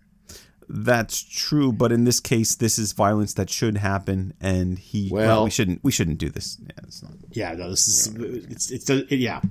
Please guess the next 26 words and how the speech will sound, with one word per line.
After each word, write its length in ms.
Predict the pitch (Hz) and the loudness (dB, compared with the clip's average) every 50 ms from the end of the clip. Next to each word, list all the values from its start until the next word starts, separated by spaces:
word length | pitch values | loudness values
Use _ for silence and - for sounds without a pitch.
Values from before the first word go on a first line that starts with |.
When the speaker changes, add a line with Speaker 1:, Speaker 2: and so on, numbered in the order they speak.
| 95 - | -4 -6
Speaker 2:
it's, 320 | - 160 - - - - - - - | -12 -14 -10 -8 -10 -10 -10 -12 -14
Speaker 1:
Yeah. 80 | - - | -10 -8
Speaker 2:
it's 200 | - - - - | -8 -8 -8 -10
not. 180 | - - - - _ - - - - - - - - - - - - | -14 -18 -20 -20 _ -20 -18 -18 -18 -18 -20 -20 -20 -20 -20 -14 -2
Speaker 1:
Yeah, 220 | - 170 - - - _ _ - | 2 2 2 2 0 _ _ 4
and 200 | 190 202 220 220 | 6 6 6 6
we 120 | 226 214 170 | 6 6 4
definitely 600 | 139 - - 208 220 214 - 190 180 151 139 127 | 2 4 4 6 6 6 4 0 0 2 4 6
haven't 280 | 131 120 117 113 107 | 6 6 4 4 2
seen 220 | - - 123 110 98 | 2 4 2 2 4
the 80 | 101 | 2
last 280 | 101 110 107 104 - - | 4 4 4 2 2 -2
of 100 | 95 - | -2 2
him 180 | 127 117 101 | 2 4 4
in 80 | 92 85 | 4 2
this 160 | 80 76 - | 0 0 -2
saga. 400 | - - 60 - - - - - - _ _ _ - - - _ - | -4 -4 -6 -6 -8 -10 -14 -16 -18 _ _ _ -20 -20 -20 _ 2
But, 300 | - 139 113 - - 113 | 4 4 4 4 2 2
uh, 40 | |
Speaker 2:
Uh-huh. 240 | 98 92 90 95 95 - - _ _ _ _ - - _ _ - | 2 2 2 0 -2 -6 -10 _ _ _ _ -20 -20 _ _ -6
Speaker 1:
rather 300 | 117 120 143 135 127 110 | 0 4 4 4 4 4
than 160 | 104 107 104 101 | 2 2 2 2
dwell 240 | 107 110 113 104 98 | 4 4 4 6 4
on 140 | 98 95 92 | 4 0 0
Snorri 300 | - - 113 104 95 98 | 0 0 2 2 2 2
Gothi, 420 | 104 131 143 135 123 120 120 110 | 4 6 6 6 6 4 2 0